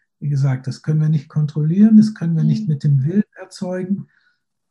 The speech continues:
Speaker 1: Wir können nur, so gut es geht, diese Qualitäten gießen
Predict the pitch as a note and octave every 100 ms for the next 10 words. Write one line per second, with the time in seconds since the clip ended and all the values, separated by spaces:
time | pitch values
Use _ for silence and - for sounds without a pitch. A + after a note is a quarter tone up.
0 | - D3+ - E3 E3+ F3+ G#3 G#3 E3 F#3+
1 | - F3 - D#3+ E3+ - D#3 D3 - D3+
2 | D3 - D3+ D3+ D3 C3+ F3 G#3+ G#3 G3+